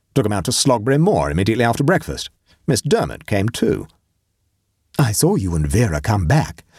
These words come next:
said Lady Blondes, "but I didn't see the Claversteins. Uh, did you put them down in the village?" "No," said Scatterly shortly. "But where are they?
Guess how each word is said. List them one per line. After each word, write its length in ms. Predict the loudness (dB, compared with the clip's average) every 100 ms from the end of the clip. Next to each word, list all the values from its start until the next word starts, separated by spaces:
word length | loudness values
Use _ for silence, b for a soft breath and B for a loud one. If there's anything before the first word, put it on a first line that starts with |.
| b
said 200 | -4 -2
Lady 180 | -2 -2
Blondes, 460 | -4 -4 -4 -4 -6 B B B
"but 200 | 2 2
I 60 |
didn't 240 | 2 0 0
see 120 | -2
the 100 | 0
Claversteins. 840 | 0 2 2 -2 -6 -8 -10 -10 -10 B B
Uh, 60 | -2
did 180 | 2 2
you 80 |
put 140 | 2 2
them 120 | 2
down 200 | 2 2
in 60 | 0
the 60 |
village?" 480 | 0 0 -2 -4 -6 _ _ _ _ _ _ _ _
"No," 320 | -4 -2 -2 -4 _ _ _ _ -6
said 180 | -4 -2
Scatterly 420 | -4 -4 -6 -4
shortly. 440 | -2 -2 -2 -4 _ _ _ _ _ _ _ -6
"But 120 | -6 _ -2
where 240 | 2 2
are 160 | 2 2
they? 300 | 0 -4